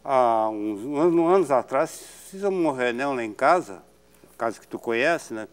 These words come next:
Na reunião apareceram quinze colegas. Depois reunimos no Vale dos Vinhedos, depois reunimos lá em, em, no interior de São, lá em, em interior de São Paulo, na, na, na, onde um colega da varg tem um sítio.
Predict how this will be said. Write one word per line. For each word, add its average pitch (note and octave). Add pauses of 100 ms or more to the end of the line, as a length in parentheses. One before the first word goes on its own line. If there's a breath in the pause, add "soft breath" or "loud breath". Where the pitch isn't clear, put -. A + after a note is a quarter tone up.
Na A2
reunião G#2+
apareceram F3+ (460 soft breath)
quinze F#3+
colegas. G#2+ (400 soft breath)
Depois D3+
reunimos D3+
no B2+
Vale C3
dos A2+
Vinhedos, A2 (340 soft breath)
depois F#3+
reunimos E3
lá D#3
em, A2+
em, -
no A2
interior B2+
de -
São, A#2
lá B2
em, G2 (600 soft breath)
em F#2+
interior A2+
de -
São G2+
Paulo, B2 (100)
na, G#2
na, F2+
na, E2+ (460 soft breath)
onde A#2
um A#2
colega G#2+
da G2+
varg G2
tem G2+
um F#2
sítio. F#3